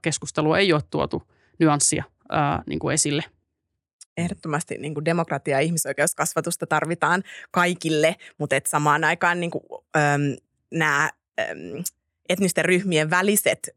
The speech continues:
Speaker 2: suhteet usein heijastaa sitä tietynlaista niinku etnistä hierarkiaa, mitä, mitä meillä on, ö, yhteiskunnassa. Äm,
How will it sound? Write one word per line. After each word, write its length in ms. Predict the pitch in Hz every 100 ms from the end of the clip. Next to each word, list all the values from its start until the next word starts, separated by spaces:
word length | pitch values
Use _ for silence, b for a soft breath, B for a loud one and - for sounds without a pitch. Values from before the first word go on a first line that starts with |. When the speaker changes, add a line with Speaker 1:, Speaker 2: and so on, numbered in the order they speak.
| - -
Speaker 2:
suhteet 560 | - 170 156 - 135 156
usein 360 | 170 - 170 156
heijastaa 600 | 160 160 165 - - 135
sitä 160 | - 151
tietynlaista 520 | 160 156 151 214 -
niinku 180 | 143 180
etnistä 400 | - - 180 - 185
hierarkiaa, 720 | 180 175 175 196 - 180 170
mitä, 280 | 185 190 202 B B -
mitä 200 | 165 151
meillä 320 | 156 165 165
on, 280 | 175 170 170
ö, 40 | - 151 147 -
yhteiskunnassa. 1040 | 160 156 180 185 - 165 170 208 - 202 - B B -
Äm, 380 | 143 139 143